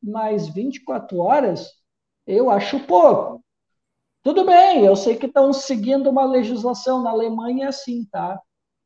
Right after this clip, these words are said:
É, é por isso que eu te disse. Eles seguem a legislação alemã. E na Alemanha é assim. Em outros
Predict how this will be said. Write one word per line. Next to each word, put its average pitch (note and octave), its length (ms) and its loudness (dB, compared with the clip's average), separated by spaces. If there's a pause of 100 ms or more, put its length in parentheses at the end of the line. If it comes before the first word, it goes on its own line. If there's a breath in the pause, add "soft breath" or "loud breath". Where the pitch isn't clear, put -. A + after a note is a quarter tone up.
(120)
É, F3+ 280 -12
é - 20 -12 (140)
por F#3+ 160 -6
isso F3+ 180 -6
que - 80 -4
eu G#3 60 0
te A3 120 -8
disse. B3 360 -4 (300 soft breath)
Eles F#3 200 0
seguem G#3 580 -2
a A#3 100 2
legislação A3 880 -2
alemã. C#4 640 2 (180)
E G3+ 100 -2
na A3+ 140 -2
Alemanha A#3 580 0
é - 40 0
assim. G3+ 460 -8
Em A#3+ 160 -4
outros C4+ 520 0